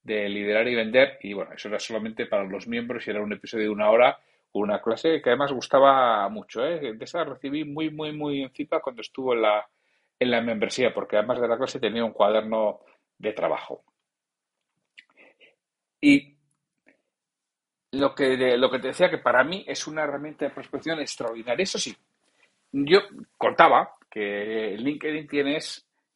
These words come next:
diversos tipos de prospectos. Tienes elefantes, gacelas y conejos. Conejos es ese an-, ese animal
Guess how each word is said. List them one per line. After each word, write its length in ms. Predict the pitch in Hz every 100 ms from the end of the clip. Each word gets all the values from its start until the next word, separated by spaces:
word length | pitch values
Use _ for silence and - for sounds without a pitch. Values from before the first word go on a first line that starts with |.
| _ _ _
diversos 560 | 117 113 123 - 127 -
tipos 440 | 123 - 135 127
de 220 | 117 98
prospectos. 460 | - - - _ -
Tienes 500 | 117 120 117 - _ _ _ _ _ _ _ _
elefantes, 580 | 170 175 160 139 151 135
gacelas 460 | 127 131 123 117
y 40 | 110
conejos. 640 | 104 - - - - - _ _ _
Conejos 420 | 110 117 131 -
es 120 | 117
ese 140 | -
an-, 180 | 120 123
ese 180 | - -
animal 540 | 110 135 208 208 165